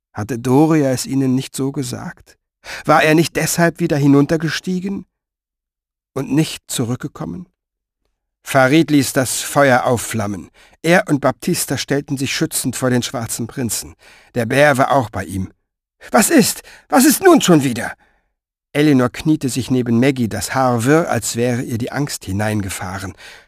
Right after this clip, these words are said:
"Ich bin doch tatsächlich eingeschlafen. Kann man das fassen?" Maggie antwortete nicht. Was konnte sie tun? Was konnte sie nur tun? Sie richtete sich auf,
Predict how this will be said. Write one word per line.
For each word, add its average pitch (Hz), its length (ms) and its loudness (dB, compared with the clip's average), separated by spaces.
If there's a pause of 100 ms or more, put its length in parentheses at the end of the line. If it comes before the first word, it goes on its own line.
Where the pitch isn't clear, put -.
"Ich - 220 -4
bin 143 160 2
doch 127 180 -4
tatsächlich - 640 0
eingeschlafen. 208 640 2 (200)
Kann 277 200 4
man 165 160 4
das - 280 -6
fassen?" 247 420 -4 (840)
Maggie 131 300 0
antwortete 117 520 -2
nicht. - 340 -14 (800)
Was 110 240 -4
konnte 113 260 -4
sie 104 140 -4
tun? - 380 -14 (480)
Was - 480 -6
konnte 127 400 -6
sie 123 200 -8
nur 123 300 -4
tun? 95 480 -12 (680)
Sie 113 260 0
richtete 127 460 -2
sich 117 220 -6
auf, - 440 -6